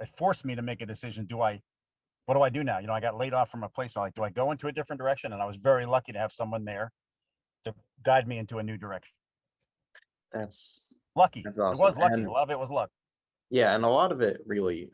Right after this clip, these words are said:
Speaker 2: I'm sure, was experimenting. And college radio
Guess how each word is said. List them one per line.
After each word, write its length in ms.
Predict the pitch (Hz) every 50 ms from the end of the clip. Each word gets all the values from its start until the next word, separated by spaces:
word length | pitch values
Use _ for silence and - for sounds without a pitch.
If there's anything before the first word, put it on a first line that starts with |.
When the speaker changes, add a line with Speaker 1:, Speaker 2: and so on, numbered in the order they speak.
| _
Speaker 2:
I'm 100 | 95 87
sure, 280 | - - - 98 90 87
was 320 | 87 80 71 - - - -
experimenting. 680 | - - _ 92 95 98 90 82 78 - - - -
And 140 | 85 95 -
college 320 | - 123 151 175 160 -
radio 520 | 110 101 104 98 101 98 87 85 85 85